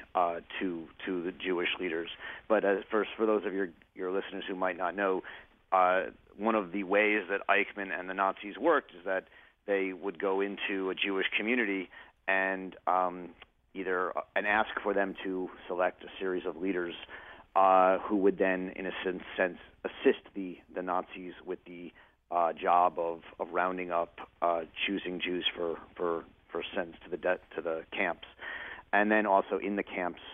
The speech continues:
um, Jews, uh, could work as capos, um, and, and get special benefits, um, uh, for doing,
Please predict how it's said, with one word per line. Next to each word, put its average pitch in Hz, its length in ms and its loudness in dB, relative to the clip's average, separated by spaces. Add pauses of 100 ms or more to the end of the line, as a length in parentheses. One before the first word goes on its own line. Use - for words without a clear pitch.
(120)
um, 82 400 -4 (440)
Jews, 90 300 2 (240)
uh, 82 220 4
could 85 140 -2
work 82 220 0
as 82 60 -4 (100)
capos, 82 440 2 (640)
um, 85 540 2
and, 80 340 -4 (100)
and 80 200 -4
get 85 220 -2
special 85 320 0
benefits, 87 480 -2 (340)
um, 85 500 2 (320)
uh, - 260 -2 (100)
for 95 80 0
doing, 85 400 0